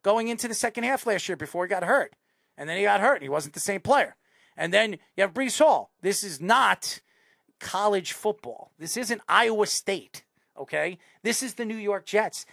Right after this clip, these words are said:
This is the A F C East. Teams know what the Jets are going to do. They're running the ball first. And second, we've heard Mike LaFleur talk about that they expect this offense to be run first,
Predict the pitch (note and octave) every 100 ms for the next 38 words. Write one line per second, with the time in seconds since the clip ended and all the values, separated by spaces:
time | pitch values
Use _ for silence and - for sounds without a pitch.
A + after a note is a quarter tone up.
0 | _ G3 G#3 A3 A3 F#3 G3+ G#3 - G3
1 | F3+ A#3+ F#3 - - _ _ - A3 A#3+
2 | F#3 F3+ A3+ B3 G#3 G3 - E3 G3 G3+
3 | - E3+ F#3 F#3+ F3 D#3+ D3+ A#3 C3 G2
4 | _ _ D#3 F3+ D3 A#2+ E3+ A3 A#3 A3+
5 | G3 G#3+ A#3 A3+ A#3+ B3 E3 - - _
6 | A3+ D#4 - D#4+ C#4 C4 F3+ F#3 G#3+ -
7 | C4 D4 B3+ F#3 - _ _ _ D#3 D3+
8 | B3+ D4+ - - _ F#3 G3+ - G#3 B3+
9 | A#3 A3+ - A#3+ C4+ B3 G#3 E3+ D3 _
10 | _ - F3+ G3 G#3 A3 - G#3+ - A3
11 | - F#3 G#3 G#3+ A3 G#3+ - F#3 F#3+ E3+
12 | - _ _ C3+ D#3+ C4 B3 - B3 D#3
13 | - -